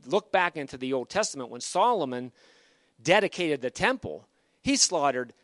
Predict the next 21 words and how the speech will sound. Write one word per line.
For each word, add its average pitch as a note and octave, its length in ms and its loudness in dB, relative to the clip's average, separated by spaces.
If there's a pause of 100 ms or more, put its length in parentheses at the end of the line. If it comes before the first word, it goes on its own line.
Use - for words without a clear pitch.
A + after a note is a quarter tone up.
(360)
thousands G3+ 600 4
upon C3+ 300 0
thousands G#3 600 -2
upon C3+ 300 -4
thousands D3+ 720 0
of G#2+ 180 -8
animals F#3 760 -4 (2250)
in D3+ 100 0
the C3+ 100 0
dedication E3 760 0
of A2 140 -8
the A2 80 -10
temple. - 460 -10 (1500)
So C#3 240 0
the C3 100 -8
priests, - 880 -2 (1500)
this G#3+ 240 2
is E3 180 -2
what D#3+ 360 -4
they B2+ 420 -4 (240)
did. C#3+ 420 -2